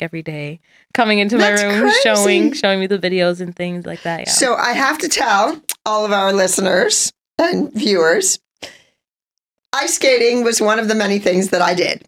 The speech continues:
Speaker 2: as a
Speaker 1: Was
Speaker 2: child.
Speaker 1: it?
Speaker 2: I did everything. Brownies, Girl Scouts, roller skating, ice skating. And our ice skating rink was in our mall.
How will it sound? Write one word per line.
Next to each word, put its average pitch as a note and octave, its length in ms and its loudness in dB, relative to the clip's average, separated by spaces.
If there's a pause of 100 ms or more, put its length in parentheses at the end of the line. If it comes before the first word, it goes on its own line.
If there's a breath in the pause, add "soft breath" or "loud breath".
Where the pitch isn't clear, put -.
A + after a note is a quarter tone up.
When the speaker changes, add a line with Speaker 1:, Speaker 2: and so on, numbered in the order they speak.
(260)
Speaker 2:
as F#4 140 0
a G#3+ 40 0
Speaker 1:
Was G#3 80 0
Speaker 2:
child. A#3 300 0
Speaker 1:
it? F#3 260 -2 (100)
Speaker 2:
I F#3+ 140 -2
did G#3 180 0
everything. D#3 440 -2 (220)
Brownies, F#3 520 2
Girl E3+ 220 2
Scouts, F3 720 0
roller F3+ 280 4
skating, F3 560 2
ice F3+ 260 0
skating. E3+ 600 2 (340 loud breath)
And F3 480 0 (240)
our F#3+ 280 2
ice A3 200 0
skating F3+ 280 0
rink E3+ 240 0 (120)
was E3+ 220 0
in D#3+ 80 0
our D#3+ 140 2
mall. D#3+ 540 0